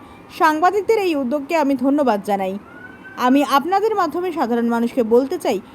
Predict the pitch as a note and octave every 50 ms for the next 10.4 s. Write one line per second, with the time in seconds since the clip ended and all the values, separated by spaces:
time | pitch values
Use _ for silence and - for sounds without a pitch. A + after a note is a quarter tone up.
0 | - - - - B3+ C#4 A3+ A3 C4+ C#4 D4+ F4+ G4 A4 G#4+ F#4 A4 F4 F#4+ F4
1 | - - F4+ E4 E4+ C#4+ E4+ D4+ D#4+ D#4 D#4+ D#4 C#4+ B3+ A3+ A3+ A3+ A#3+ B3 C4
2 | C#4 C4 D4+ D#4+ D#4 D#4 F4 C4+ B3+ C4 C#4+ - B3+ A3 G3 G3+ G#3 G#3+ G#3+ A3
3 | G3+ F#3 G3 F#3+ F#3 - - - - - - - - - - A#3+ A#3+ - B3+ A#3
4 | A3 A#3 A#3 A#3 - C4+ C4 C4 D4+ E4 F4 E4 D4 C4+ B3+ C4+ C#4 C4+ - D4+
5 | C4+ C4+ E4+ F#4+ F#4 G#4+ G#4 E4+ - - E4+ C#4+ A#3+ A3+ A3+ C4 G#3+ G#3+ A#3+ A#3
6 | C4 D4 D#4+ D#4+ - - G3+ F3+ - - - - - - - F4+ F4 G4+ G4+ G4+
7 | G#4 C#4+ C#4 C#4+ C#4 D4 C4+ A3+ A#3 A#3+ A#3 G#3+ G#3+ G#3 G3+ - A3+ A#3 B3 B3
8 | C4+ E4 E4+ B3+ A3 A#3+ B3 B3 C4 C#4 C4+ - - - - - B3+ D#4 F4+ E4+
9 | G4 F#4 G#4 G#4 F#4+ - F#4+ C4 G#3+ F#3 G3+ C4 C#4 D#4+ C4+ B3+ - G#3+ G3+ F#3+
10 | F#3 G3 F#3 F3+ F#3 F#3+ F#3